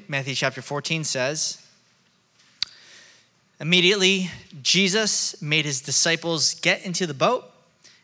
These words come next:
and go before him to the other side, while he sent the multitudes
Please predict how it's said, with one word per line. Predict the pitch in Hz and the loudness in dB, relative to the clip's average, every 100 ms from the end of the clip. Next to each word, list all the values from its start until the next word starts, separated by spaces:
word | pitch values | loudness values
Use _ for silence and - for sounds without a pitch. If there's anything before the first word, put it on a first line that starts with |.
| _ | _
and | 135 | -6
go | 131 143 | -2 -2
before | 131 147 143 | -2 -4 -2
him | 143 | -2
to | 139 | -4
the | 127 | -4
other | 120 | -2
side, | 113 135 139 135 135 - _ _ _ - | -2 0 0 0 -4 -12 _ _ _ 0
while | 143 151 | 4 4
he | 147 | 4
sent | 135 165 151 | 0 -2 -2
the | 135 | -4
multitudes | 135 131 - - 131 123 117 - - | -4 -6 -6 -6 -4 -4 -4 -4 -6